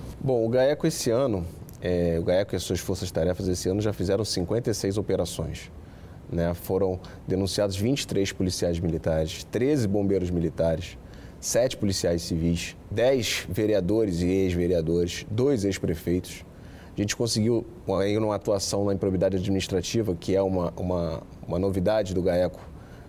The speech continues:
nessa reestruturação que aconteceu, o afastamento do prefeito de Itatiaia também, né? Então, foram diversas as operações, com, com milícia, tráfico, é, organizações criminosas instaladas em prefeituras,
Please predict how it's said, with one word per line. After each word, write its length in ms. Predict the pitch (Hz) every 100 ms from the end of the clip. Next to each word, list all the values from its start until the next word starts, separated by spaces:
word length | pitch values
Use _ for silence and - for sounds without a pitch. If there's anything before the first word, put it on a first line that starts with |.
| -
nessa 240 | 87 90 85
reestruturação 720 | 95 - 98 95 92 85 92
que 60 | 87
aconteceu, 440 | 95 87 87 95
o 60 | 90
afastamento 600 | - 95 95 92 101 -
do 80 |
prefeito 380 | - 92 87 85
de 100 | -
Itatiaia 600 | 80 85 - 87 110 87
também, 320 | - 104 92 - - - - - - - - -
né? 240 | 90 92 - - - - -
Então, 320 | 117 101 120 - - - - -
foram 260 | 117 127
diversas 580 | 107 95 110 127 - 101
as 100 | 101
operações, 640 | 104 104 101 - 90 82 73
com, 280 | - - - - - - - -
com 140 | - 90 - -
milícia, 640 | 101 92 117 113 - 92 -
tráfico, 680 | - 107 110 - - - 95 - - - - - - - - 90
é, 720 | 90 90 87 85 82 78 65
organizações 560 | - 98 104 101 110 104
criminosas 440 | 107 98 101 92
instaladas 580 | 90 - 98 95 98 90
em 60 | 90
prefeituras, 1000 | 95 - 85 82 98 110 98 82 -